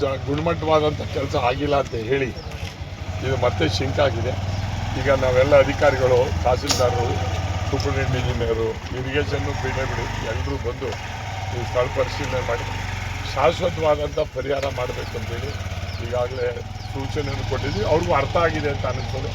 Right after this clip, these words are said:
ಬಹುಶಃ ಇವತ್ತಿಂದನೇ ಕಾ-, ಕಾರ್ಯೋನ್ಮುಖರಾಗಿ,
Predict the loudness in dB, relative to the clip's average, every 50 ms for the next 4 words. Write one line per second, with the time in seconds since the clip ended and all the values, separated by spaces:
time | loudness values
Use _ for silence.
0 | -6 -6 -8 -8 -8 -8 -8 -8 -8 -8 -8 -8 -2 0 0 0 0 0 0 2
1 | 4 4 4 4 2 -2 -2 -2 -2 -2 -2 -4 -4 -2 -2 0 0 0 -2 -4
2 | -4 -2 -2 -2 -2 -4 -4 -2 -2 -2 -2 -2 -6 -8 -10 -10 -8 -2 -2 -2
3 | -2 -2 -4 -8